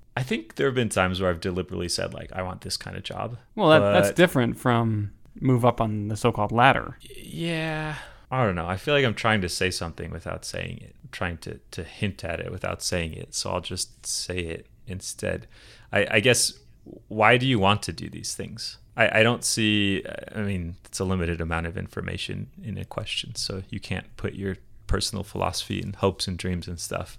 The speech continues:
Speaker 1: But I, I would question the value of moving up, so to speak, for its own sake. Like, what, what do you want to do that that would enable? And that might also
Speaker 2: Yeah.
Speaker 1: clarify which, if you do wanna move up, which of those roles you wanna take. If you want a larger technical influence, or if you want,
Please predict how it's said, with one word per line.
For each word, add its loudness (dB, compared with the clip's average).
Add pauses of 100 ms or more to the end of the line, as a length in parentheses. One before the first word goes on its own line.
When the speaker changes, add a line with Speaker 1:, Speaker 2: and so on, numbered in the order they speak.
(140)
Speaker 1:
But 4
I, 6
I 6
would 6
question 6
the 6
value 6
of 0 (140)
moving 4
up, 2
so -2
to -2
speak, -6 (380)
for 2
its -2
own -2
sake. -4
Like, -6
what, -2
what 4
do 0
you 4
want 2
to -8
do -2 (260)
that -2
that 4
would -2
enable? -6
And 0
that 6
might 4
also 4
Speaker 2:
Yeah. 2
Speaker 1:
clarify 4
which, 0
if -8
you -2
do 0
wanna 2
move -6
up, -6
which -8
of -8
those -4
roles 0
you -10
wanna -8
take. -12
If -10
you 2
want 0
a -4
larger 2
technical -6
influence, -2
or -6
if -8
you -6
want, -4